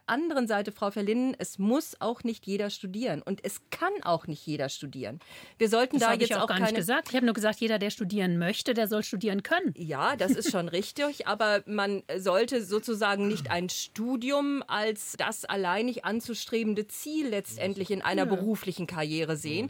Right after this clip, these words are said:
Speaker 1: sondern wir brauchen natürlich genauso Handwerker,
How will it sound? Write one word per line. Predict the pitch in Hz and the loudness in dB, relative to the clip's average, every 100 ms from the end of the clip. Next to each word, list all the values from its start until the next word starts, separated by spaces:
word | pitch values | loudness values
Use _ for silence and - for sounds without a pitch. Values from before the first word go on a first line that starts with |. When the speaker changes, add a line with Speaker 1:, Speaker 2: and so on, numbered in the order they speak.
| - - - | -8 -18 -2
Speaker 1:
sondern | 247 247 240 220 | 2 4 4 4
wir | 208 | 2
brauchen | 208 226 262 233 | 2 0 2 2
natürlich | 220 - - 370 339 - | 2 0 0 0 0 -2
genauso | - 214 185 262 330 262 247 226 - | 0 2 2 2 0 2 2 2 0
Handwerker, | 226 302 294 247 | -2 0 0 2